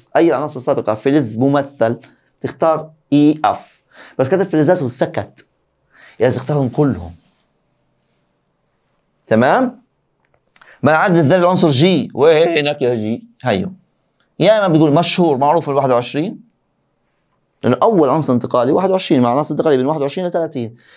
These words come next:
يا إما الدورة الرابعة، هاي بتكتب فور اس، وثلاثة بي معناها بدك توقف عند ثري دي وان،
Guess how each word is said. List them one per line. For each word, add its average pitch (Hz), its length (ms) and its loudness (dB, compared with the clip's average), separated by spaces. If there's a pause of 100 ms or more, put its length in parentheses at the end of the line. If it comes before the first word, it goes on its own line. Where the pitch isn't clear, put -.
يا 226 180 4
إما 214 120 2
الدورة 147 320 2
الرابعة، 117 580 -2 (100)
هاي 135 120 0
بتكتب 120 260 -6
فور 117 420 2
اس، - 300 -10 (1040)
وثلاثة 151 440 2
بي 127 220 2
معناها 123 320 0
بدك 113 140 -2
توقف 110 360 -2
عند 113 160 2
ثري 107 260 -2
دي 98 200 0
وان، 95 340 -4